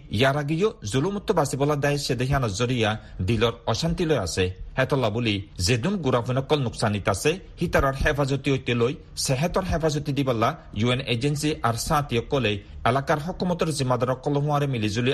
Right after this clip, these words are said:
হামগৰি, জলদিতো জলদি হিতাৰৰ তাকিবৰ এন্তেজাম আৰু নেহায়ে জৰুৰী মদত কল গৰা ফুৰিব। ভি অ এ বাৰ্মি চাৰ্ভিচৰ অবন মজিন,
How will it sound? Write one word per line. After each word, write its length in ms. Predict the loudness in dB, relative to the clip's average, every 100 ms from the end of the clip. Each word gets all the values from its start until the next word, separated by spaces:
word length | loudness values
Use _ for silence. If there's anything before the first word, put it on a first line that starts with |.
| 0
হামগৰি, 420 | -2 0 0 0 -4 -8 0
জলদিতো 380 | 0 2 -2 0
জলদি 340 | 2 0 2 -4 -4 -6
হিতাৰৰ 320 | 0 2 2 0
তাকিবৰ 380 | -2 0 -2 -2 -2
এন্তেজাম 440 | -2 0 0 0 0 -4 0
আৰু 120 | 0 2
নেহায়ে 320 | 0 0 0 0
জৰুৰী 300 | -2 0 0 0
মদত 220 | 0 -2 -4 0
কল 140 | 0 0 -2
গৰা 180 | 0 2
ফুৰিব। 240 | 0 0 -2 -4 -14 _ _ _ _ _ _ _ _ _
ভি 160 | 0 2 2
অ 40 |
এ 160 | 2 0 0
বাৰ্মি 220 | 0 0 0
চাৰ্ভিচৰ 360 | 0 0 0 0
অবন 180 | 0 0
মজিন, 260 | 2 2